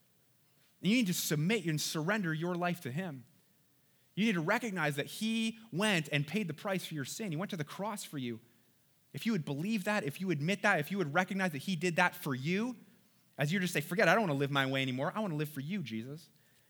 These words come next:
you'll be saved. And you'll experience spiritual heal-, uh, healing in that sense, absolutely. So, so fa-, salvation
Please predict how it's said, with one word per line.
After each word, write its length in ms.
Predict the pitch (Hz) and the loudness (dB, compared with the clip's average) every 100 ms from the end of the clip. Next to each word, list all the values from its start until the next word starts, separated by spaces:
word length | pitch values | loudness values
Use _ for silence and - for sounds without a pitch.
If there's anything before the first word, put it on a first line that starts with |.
| - | -6
you'll 100 | 170 | -2
be 100 | 165 | -2
saved. 540 | - 190 185 123 - - _ _ _ _ _ _ _ _ - | -2 -4 -4 -6 -12 -20 _ _ _ _ _ _ _ _ -10
And 80 | 123 | -4
you'll 100 | 160 | -4
experience 540 | - - 160 151 123 | -4 -4 0 0 0
spiritual 520 | - - 170 151 143 | -6 -4 -2 -2 -4
heal-, 420 | 120 - 170 147 143 135 | -4 0 2 0 -2 0
uh, 140 | 123 | 2
healing 440 | 117 - 165 151 | 2 0 2 2
in 120 | 127 127 | 2 2
that 240 | 147 202 | 2 0
sense, 300 | - 117 117 | -2 -4 -2
absolutely. 440 | 131 127 127 160 120 | -2 -4 -4 -2 -2
So, 160 | 117 | -2
so 260 | 110 - 117 | -4 -4 -6
fa-, 240 | 110 120 120 | -4 -8 -6
salvation 840 | - 127 110 127 220 - 110 135 | 0 0 2 0 0 -2 -4 -6